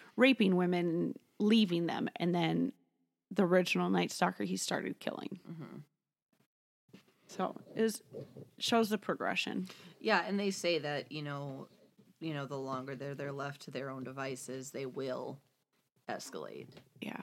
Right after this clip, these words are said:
Speaker 2: You gotta kinda stop 'em before they get to that point.
Speaker 1: It's just scary how long
Speaker 2: Yeah.
Speaker 1: he went without getting caught. And
Speaker 2: Yeah.
Speaker 1: even, like, they said, I
Speaker 2: What,
Speaker 1: think
Speaker 2: he
Speaker 1: they
Speaker 2: only had, like, one, he had a break of, like, three years, and he's got three kids.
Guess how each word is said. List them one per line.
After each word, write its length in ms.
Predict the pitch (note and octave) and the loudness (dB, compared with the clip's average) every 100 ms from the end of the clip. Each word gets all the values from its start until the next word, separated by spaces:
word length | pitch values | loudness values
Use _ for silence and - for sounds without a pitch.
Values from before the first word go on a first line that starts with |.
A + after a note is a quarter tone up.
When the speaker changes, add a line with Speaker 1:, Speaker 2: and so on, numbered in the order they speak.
| - | -10
Speaker 2:
You 140 | D3+ | -6
gotta 200 | C3+ C3+ | -6 -6
kinda 300 | C#3+ B2+ B2+ | -6 -6 -6
stop 380 | - B2 B2+ - | -4 0 0 -2
'em 180 | B2 C#3 | -8 -8
before 360 | C#3 - B2+ | -10 -8 -8
they 140 | C3+ C#3 | -6 -8
get 180 | C#3 | -8
to 100 | - A#2 | -8 -6
that 200 | E2+ - | -6 -8
point. 400 | E2 - D#2 - _ - _ _ _ _ _ _ _ - | -12 -12 -14 -16 _ -20 _ _ _ _ _ _ _ 0
Speaker 1:
It's 160 | G#3+ | 2
just 160 | - C4+ | 2 -2
scary 380 | - G3 F#3 G3 | -2 0 2 2
how 200 | F3+ F3 | 2 0
long 560 | E3+ F3+ F3+ G3+ G3+ F3+ _ _ _ _ - | 0 -2 0 -2 -4 -8 _ _ _ _ -8
Speaker 2:
Yeah. 240 | C#3+ A#2+ C3+ _ - _ _ | -2 -2 -2 _ -20 _ _
Speaker 1:
he 220 | - A3 | -2 2
went 240 | F#3 G3 E3 | 4 2 0
without 320 | F3 F3 - | 0 0 0
getting 260 | F#3 F#3 E3+ | -2 -2 -2
caught. 420 | - F3+ - - - | 2 4 4 -2 0
And 100 | G#3 | 6
Speaker 2:
Yeah. 100 | A3 | 8
Speaker 1:
even, 180 | A3 G3+ | 8 6
like, 240 | G3+ F3 - | 2 0 0
they 140 | G3 | 0
said, 520 | F#3 - F#3 G#3 F#3+ - _ - _ _ _ - | 0 0 2 0 -4 -10 _ -20 _ _ _ -4
I 40 | F3 | 4
Speaker 2:
What, 160 | F#3 | 6
Speaker 1:
think 140 | A#3 G#3+ | 6 4
Speaker 2:
he 60 | G3+ | 4
Speaker 1:
they 40 | |
Speaker 2:
only 220 | G3+ A3 | 2 0
had, 160 | G#3 E3+ | -2 -2
like, 180 | F3 D3+ | -4 -4
one, 420 | C#3 D3 D3 D3+ | -2 0 0 -4
he 200 | - F3+ | -4 -2
had 120 | E3+ | 0
a 60 | E3+ | -2
break 460 | D#3 D#3 C#3+ C#3 | -2 0 0 -2
of, 100 | C3 | -6
like, 220 | C#3+ B2 - | -6 -8 -8
three 240 | D#3+ D3+ | -6 -4
years, 460 | C#3+ C#3 C3+ C#3+ D3 | -4 -4 -6 -8 -8
and 120 | D#3+ | -8
he's 160 | D#3 | -6
got 220 | D3 C#3 - | -4 -4 -4
three 200 | D#3 A#2+ | -6 -6
kids. 440 | - - - - | -6 -10 -12 -16